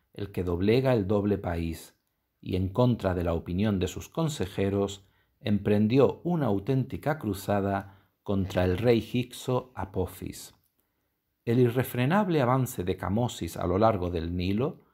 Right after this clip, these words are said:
y las victorias que consiguió en el campo de batalla lo condujeron hasta las puertas de las murallas de Ávaris, que sin embargo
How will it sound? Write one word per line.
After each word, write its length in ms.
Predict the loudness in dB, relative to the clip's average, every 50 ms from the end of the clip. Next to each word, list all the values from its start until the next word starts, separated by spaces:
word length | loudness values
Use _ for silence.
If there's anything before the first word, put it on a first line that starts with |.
| _ _ _ _ _ _
y 120 | -10 -6
las 180 | -4 -4 -4 -2
victorias 640 | -2 -4 -4 -2 2 4 4 6 6 4 0 -2 -4
que 120 | -8 -10
consiguió 540 | -6 -6 -6 -6 -4 -6 -4 -2 0 0 0
en 60 | 0
el 160 | -2 -4 -4
campo 360 | -2 -2 0 0 0 -2 -2 -2
de 100 | 0 0
batalla 720 | -2 -2 0 2 2 2 2 2 0 -2 -2 -6 -12 _ _ _ _ _ _ _
lo 140 | -4 -4 -2
condujeron 760 | 0 2 2 2 2 0 -2 0 0 2 2 2 2 0 0 -2
hasta 320 | -2 -4 -2 -4 -4 -4
las 180 | -4 -4 -6 -8
puertas 560 | -6 -2 0 0 0 0 -4 -6 -6 -6 -2
de 100 | -2 -2
las 200 | -2 -2 -4 -4
murallas 560 | -6 -2 0 0 0 2 2 0 0 -2 -2
de 140 | -2 0 2
Ávaris, 600 | 2 2 2 0 -2 -2 -4 -6 -6 -8 -14 -20 _ _ _ _ _ _ _ _
que 100 | -12 -6
sin 220 | -2 0 2 2
embargo 800 | 2 2 2 2 2 2 2 0 0 0 0 -2 -2 -4 -8 -16